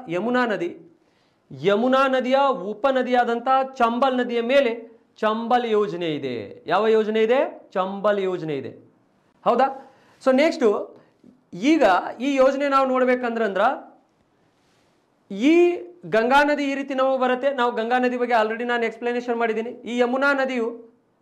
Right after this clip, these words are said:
ಎಲ್ಲಿ ಹುಟ್ಟತ್ತೆ ಅಂದ್ರ ಉತ್ತರಾಖಂಡದ ಯಮುನೋತ್ರಿಯಲ್ಲಿ ಹುಟ್ಟಿತು ಸ್ನೇಹಿತರೆ.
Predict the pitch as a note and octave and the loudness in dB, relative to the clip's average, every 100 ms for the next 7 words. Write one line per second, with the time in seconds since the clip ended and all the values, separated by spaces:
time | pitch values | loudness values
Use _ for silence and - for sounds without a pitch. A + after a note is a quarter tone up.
0 | _ F3+ A#3 C4+ C4 B3+ B3 A3 A3+ C4 | _ 0 0 0 -2 -2 -2 -2 -2 -6
1 | - - _ _ _ _ _ _ - G#3 | -8 -20 _ _ _ _ _ _ -4 0
2 | A#3 A#3+ C#4 C4 B3+ B3 A3+ A#3 - _ | 4 4 4 2 2 4 4 2 -8 _
3 | _ _ _ _ - E3 F#3+ A3+ B3 C#4 | _ _ _ _ -10 -2 0 0 0 -2
4 | B3+ A#3 A3 G#3 G#3 G3+ G3+ G3 A#3 A#3+ | 0 0 2 -2 -4 -6 -4 -2 -4 -8
5 | - _ | -14 _